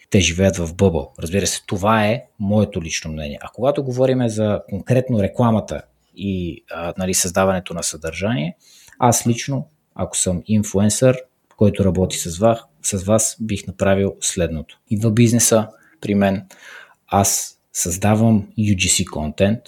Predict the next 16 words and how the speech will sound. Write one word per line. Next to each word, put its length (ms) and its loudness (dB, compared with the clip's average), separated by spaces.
който 440 0
е 140 2
базиран, 560 0
нали, 320 -10
примерно 280 2
видеореклама 840 0
или 300 -8
стори, 600 0
нали, 120 0
зависимост 520 -2
от 100 -10
формата, 320 -2
с 180 -4
който 260 -4
се 160 -2
разберем, 420 0